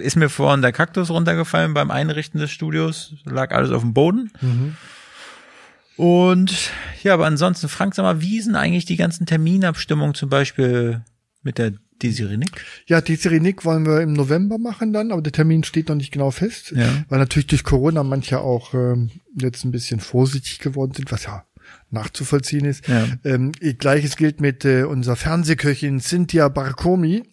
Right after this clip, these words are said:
Speaker 1: Barcomi.
Speaker 2: Also ich finde den Namen so scharf. Cynthia Barcomi, aber auf die freue ich mich. Cynthia Barcomi steht auch in den Startlöchern für unseren Hauptstadt-Podcast.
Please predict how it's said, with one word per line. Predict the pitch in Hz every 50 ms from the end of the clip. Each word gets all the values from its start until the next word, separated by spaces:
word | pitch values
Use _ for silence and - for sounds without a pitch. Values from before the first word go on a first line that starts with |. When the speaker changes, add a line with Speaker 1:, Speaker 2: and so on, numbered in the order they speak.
| _ - - 160 127 104
Speaker 1:
Barcomi. | - - 87 98 113 113 117 110 101 - - - 131 120 117 117 117 120 117 117 113
Speaker 2:
Also | 107 101
ich | 101
finde | 101 - 127 123
den | 117
Namen | 113 113 127 127 107
so | 110
scharf. | 101 - - 104 107 -
Cynthia | - - - 180 175 143 - 143 127
Barcomi, | 127 131 127 123 120 - 147 143 135 131
aber | 120 127 120
auf | -
die | - -
freue | 117 - - 131 135 135
ich | 113
mich. | 139 143 139 - - - - - - -
Cynthia | - - 170 165 151 165
Barcomi | 147 147 139 - - 165 175 175 165 151
steht | - - 156 147 - -
auch | 151 160 156
in | 170
den | 156 151 135
Startlöchern | - - 147 143 170 - 185 170 156 165 165 147
für | - - 156 156
unseren | 139 135 139 127
Hauptstadt-Podcast. | 131 175 - - 190 165 - - 175 - - - 160 160 156 143 -